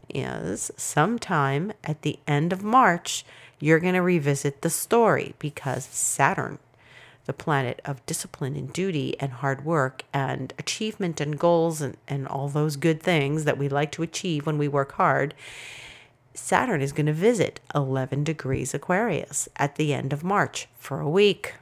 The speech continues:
So the last week of March, Saturn will be at eleven degrees Aquarius. And then it's gonna come back. You know, Saturn will retrograde. It's gonna pass eleven degrees, and then we're gonna go into the months,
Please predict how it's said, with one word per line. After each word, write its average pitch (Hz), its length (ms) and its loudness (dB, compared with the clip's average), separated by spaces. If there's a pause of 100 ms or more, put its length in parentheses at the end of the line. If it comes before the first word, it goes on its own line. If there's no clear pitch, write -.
(360)
So 139 220 -2
the 135 140 -2
last 135 500 0
week 165 260 -2 (140)
of 156 360 4
March, 147 680 2
Saturn 131 600 0
will 127 140 -2
be 117 460 -2 (340)
at 131 120 -2
eleven 117 280 -2
degrees - 320 -6
Aquarius. - 640 -10 (1200)
And 170 320 6
then 185 260 6
it's - 180 -2
gonna 190 260 0
come - 240 -2
back. 175 280 0
You 156 60 0
know, 147 100 2
Saturn 135 420 0
will 127 120 0
retrograde. - 640 -2
It's - 120 -14
gonna 131 180 -2
pass 170 720 4
eleven 151 240 4
degrees, 131 500 0
and 151 280 2
then 180 240 0
we're 185 100 -6
gonna 156 180 0
go 131 380 0
into 135 880 -2 (200)
the 175 100 2
months, 151 880 0